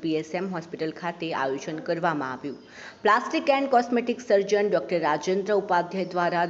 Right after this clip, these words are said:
દર્દીઓને સારવાર આપવામાં આવી. ગાંધીનગરના કલોલ શહેર ખાતે આવેલ પી એસ એમ હોસ્પિટલમાં છેલ્લા ઘણા સમયથી કલોલ શહેર અને તાલુકા સાથે ગાંધીનગર અને મહેસાણા સહિત ગુજરાતના શહેરના અને ગામડાઓમાંથી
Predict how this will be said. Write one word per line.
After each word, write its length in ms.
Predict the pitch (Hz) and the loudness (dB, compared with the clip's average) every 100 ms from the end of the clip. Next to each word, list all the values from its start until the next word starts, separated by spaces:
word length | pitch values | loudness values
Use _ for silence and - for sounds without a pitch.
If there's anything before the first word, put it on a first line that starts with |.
| 165 | 0
દર્દીઓને 500 | 151 165 165 160 165 | -2 -2 -2 -2 -2
સારવાર 480 | 165 151 139 147 127 | -2 -4 -2 -4 -4
આપવામાં 460 | 123 123 139 139 117 | -8 -8 -8 -8 -12
આવી. 180 | - 120 - - - - | -12 -16 -18 -20 -20 -6
ગાંધીનગરના 600 | 160 151 160 156 151 147 151 | -2 -2 -2 -2 -2 -2 -2
કલોલ 240 | 165 190 247 | 0 4 4
શહેર 240 | 240 214 214 | 2 -2 -2
ખાતે 260 | 214 196 208 185 | -2 0 2 4
આવેલ 260 | 180 202 240 - | 4 2 0 0
પી 120 | 180 | 0
એસ 160 | 180 180 | 0 -2
એમ 120 | 175 170 | -2 -2
હોસ્પિટલમાં 680 | 165 - 190 254 240 - - - - | -6 -4 -2 2 2 0 -6 -16 2
છેલ્લા 200 | 247 285 277 | 6 6 6
ઘણા 200 | 285 294 285 | 6 6 4
સમયથી 400 | 247 247 247 269 247 | 2 2 0 -2 4
કલોલ 240 | 196 208 202 | 6 8 6
શહેર 300 | 202 190 226 | 0 -2 0
અને 140 | 247 202 | 0 0
તાલુકા 400 | 190 170 170 170 | 0 0 0 -4
સાથે 480 | - 185 208 - 233 180 | -2 -4 -2 -2 -2 -2
ગાંધીનગર 560 | 170 175 226 269 247 285 285 | -2 -2 0 -2 0 0 0
અને 140 | 214 196 | 0 0
મહેસાણા 560 | 165 185 175 175 170 190 | -2 -2 -4 -4 -4 -2
સહિત 200 | 233 147 - - - | -2 -2 -10 -16 -2
ગુજરાતના 580 | 220 220 247 311 294 294 330 | 2 6 6 4 2 2 2
શહેરના 480 | 277 214 240 233 226 254 | 0 0 0 0 0 0
અને 120 | 214 | 0
ગામડાઓમાંથી 920 | 190 175 175 170 170 214 208 208 214 | 0 0 2 2 2 0 -2 -2 -2